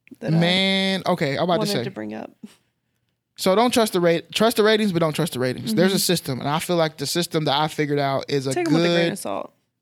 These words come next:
Speaker 2: um, is a good barometer to let you know if a movie, that if you'll enjoy a movie or not. If the tomato meter is high on the critics but not the audience, you, unless you are a cinephile like me, you will not like the film.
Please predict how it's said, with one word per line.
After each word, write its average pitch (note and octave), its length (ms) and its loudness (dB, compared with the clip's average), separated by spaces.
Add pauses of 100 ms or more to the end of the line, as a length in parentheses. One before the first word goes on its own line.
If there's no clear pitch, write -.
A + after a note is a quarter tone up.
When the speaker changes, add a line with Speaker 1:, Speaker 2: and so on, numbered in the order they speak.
(100)
Speaker 2:
um, C#3+ 500 0
is D3 120 -2
a C#3+ 60 0
good D#3 440 0 (160)
barometer D#3 840 2 (160)
to E3 80 0
let D3+ 200 0
you E3 80 -2
know C#3+ 380 0 (360)
if D3+ 200 0
a D3 40 -2
movie, D#3 480 2
that D3+ 140 0
if D#3 120 0
you'll G3 160 0
enjoy D#3 320 2
a D3 40 0
movie C#3 280 -4
or A2+ 60 -8
not. - 220 -12 (640)
If D3+ 240 2
the C#3 340 -2 (320)
tomato F3 460 2
meter G#3+ 300 4
is E3+ 140 0
high F#3 320 2
on F3+ 80 -2
the D#3+ 80 -2
critics G3+ 340 0
but C#3 120 -6
not C#3+ 160 -2
the D#3 80 0
audience, G#3 460 0 (420)
you, D3+ 280 -4
unless F3 420 0
you C4 180 2
are G3+ 200 2 (120)
a E3 280 0
cinephile G3+ 760 0
like F3+ 220 0
me, G3+ 240 0
you F#3+ 220 2
will E3 260 4
not F#3+ 220 2
like F#3 220 0
the F3 40 -6
film. F3 420 0